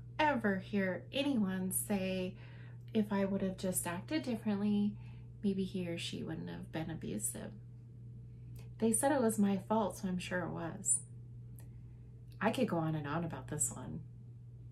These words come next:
Don't do it. Don't ever question yourself. If you are staying true to your heart,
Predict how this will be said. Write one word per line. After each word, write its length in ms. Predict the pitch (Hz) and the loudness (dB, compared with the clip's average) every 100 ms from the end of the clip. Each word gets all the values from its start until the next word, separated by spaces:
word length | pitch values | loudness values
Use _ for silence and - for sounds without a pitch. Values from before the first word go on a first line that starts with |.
| - | -6
Don't 320 | 185 165 160 | -4 -2 -2
do 220 | - 160 | -2 -2
it. 240 | 156 147 - - - - - | -2 -4 -8 -12 -14 -14 -10
Don't 260 | - 185 - - 247 | -6 -6 -6 -6 -2
ever 260 | 247 247 | 0 0
question 540 | 226 - 202 - 185 170 | -2 0 0 0 -4 -4
yourself. 500 | 165 - 175 - - - - - - - - | -4 -6 -6 -6 -8 -10 -12 -12 -12 -12 -2
If 120 | 226 | 2
you 160 | 214 277 | 4 6
are 100 | 320 | 6
staying 380 | 311 269 254 220 | 6 2 4 4
true 200 | - 226 | 4 2
to 60 | |
your 140 | 226 220 | 4 4
heart, 440 | 208 196 196 208 | 2 0 0 -2